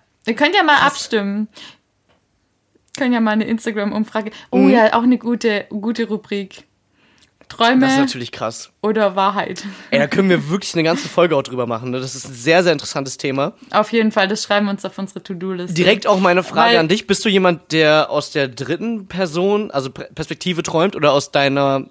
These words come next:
Speaker 2: Ego-Perspektive?
Speaker 1: Äh, sowohl als auch.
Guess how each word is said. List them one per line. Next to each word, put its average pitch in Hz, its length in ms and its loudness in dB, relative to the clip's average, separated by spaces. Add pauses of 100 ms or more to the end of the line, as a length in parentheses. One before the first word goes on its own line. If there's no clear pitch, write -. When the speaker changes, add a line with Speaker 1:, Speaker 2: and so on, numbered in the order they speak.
(220)
Speaker 2:
Ego-Perspektive? 120 1040 -4 (460)
Speaker 1:
Äh, 202 200 4
sowohl 202 320 -2
als 175 180 -6
auch. 170 280 -4